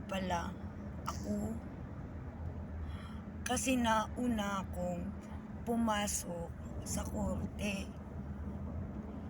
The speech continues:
Oo, kasi takot akong baka musikip ka dun ba? <laughs> At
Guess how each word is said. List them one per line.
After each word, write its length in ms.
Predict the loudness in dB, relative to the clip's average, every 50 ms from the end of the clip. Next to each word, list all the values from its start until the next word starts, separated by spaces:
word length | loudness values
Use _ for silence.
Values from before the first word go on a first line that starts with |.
| -4 -4 -2 -2
Oo, 480 | -2 -2 -2 -2 0 2 2 2 2 0 -2 -4 -6 -4 -4
kasi 240 | -2 -2 0 0 0
takot 320 | 2 0 2 2 2 2 4
akong 460 | 4 4 4 4 2 2 2 4 6 6
baka 540 | 6 6 6 6 6 6 8 8 8 6 4 -4 -6 -8 -8 -8 -6 -6 -6 -6 -6 -6 -6 -6 -6 -6 -6 -6 -8 -8 -6 -6 -6 -4 -6 -6 -6 -6 -6 -4 0 0
musikip 600 | 2 2 4 6 6 6 4 6 4 4 4 4 2 0
ka 120 | 2 2
dun 360 | 4 6 6 4 6 4 4 6
ba? 140 | 6 6 4
<laughs> 40 | 4 0 0 0 0 0 -4 -4 -4 -6 -6 -6 -6 -6 -6 -8 -8 -8 -8 -8 -8 -8 -10 -10 -10 -10 -10 -8 -8 -8 -6 -6 -6 -6 -6 -6 -6 -6 -8 -8 -8 -8 -8 -8 -8 -8 -6 -6 -6 -6 -4 -4 -4 -6 -6 -6 -6 -6 -6 -6 -6 -6 -6 -6 -6 -6 -6 -6 -6 -8 -8 -6 -6 -6 -6 -6 -6 -6 -6 -6 -6 -6 -6 -6 -6 -6 -6 -6 -6 -6 -6 -6 -6 -6 0 6 10 10 12 10
At 100 | 10 6